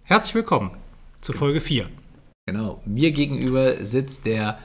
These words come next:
Speaker 2: unglaublich sympathische und gut aussehende, auch heute wieder in einem wunderschönen Hemd gekleidete René Tillmann.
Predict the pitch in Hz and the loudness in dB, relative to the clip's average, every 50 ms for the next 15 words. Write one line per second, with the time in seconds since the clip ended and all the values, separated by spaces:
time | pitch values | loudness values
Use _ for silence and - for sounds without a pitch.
0 | - - - - - 123 127 127 110 107 98 104 104 95 - 101 95 - 101 95 | -16 -16 -16 -10 -4 -2 -2 0 0 0 -2 -2 -4 -4 -4 -6 -6 -6 -4 -6
1 | 101 117 143 - - 98 101 110 110 - 147 170 208 190 139 120 123 127 120 117 | -4 -4 -6 -6 -4 -4 -2 -2 -2 0 2 2 4 4 2 2 2 0 0 2
2 | 113 117 123 123 120 117 - - 127 156 185 - - - 151 170 180 175 170 131 | 2 2 2 2 0 -2 0 2 4 4 4 4 4 2 4 4 4 2 0 -2
3 | 131 127 127 127 127 127 113 110 107 104 104 104 104 98 101 117 117 127 131 123 | 0 2 2 0 0 0 -2 -2 -2 -2 -2 -2 -4 -6 -6 -6 -6 -4 -4 -6
4 | 110 - 113 107 104 104 101 107 - 123 135 139 - 110 101 - - 101 98 98 | -6 -4 -4 -4 -2 -4 -4 -4 -4 -4 -4 -4 -6 -8 -10 -8 -6 -4 -4 -4
5 | 98 98 98 - - 95 95 - - - 95 98 104 110 110 107 101 101 - - | -4 -6 -8 -8 -6 -6 -6 -6 -8 -8 -6 -4 0 0 0 0 0 -2 0 -2
6 | 110 107 98 95 101 151 156 | -2 0 -2 -4 -4 -6 -6